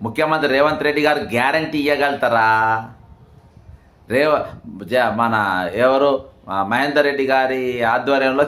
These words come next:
చైర్మన్ ఇచ్చారు, ఒక్క అక్రమం కూడా జరగది, ఆయనంత మంచోడు ఎవ్వరు లేడు అని చెప్పేసి కండక్ట్ సర్టిఫికెట్ నువ్వు ఇవ్వగలుగుతావా రేవంత్ రెడ్డి గారు? మీరు ఇస్తున్నారా?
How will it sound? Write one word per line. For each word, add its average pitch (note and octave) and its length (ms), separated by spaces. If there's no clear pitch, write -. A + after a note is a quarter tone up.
చైర్మన్ C3 360
ఇచ్చారు, C3+ 220
ఒక్క C3 360
అక్రమం D3+ 600
కూడా D3 160
జరగది, C#3+ 540
ఆయనంత C3+ 460
మంచోడు C3 540
ఎవ్వరు C3 280
లేడు C3 300
అని C3 280
చెప్పేసి C3+ 320
కండక్ట్ C3+ 500
సర్టిఫికెట్ B2 420
నువ్వు B2 160
ఇవ్వగలుగుతావా B2 600
రేవంత్ A#2+ 360
రెడ్డి A#2 200
గారు? A#2 240
మీరు A#2 180
ఇస్తున్నారా? B2 880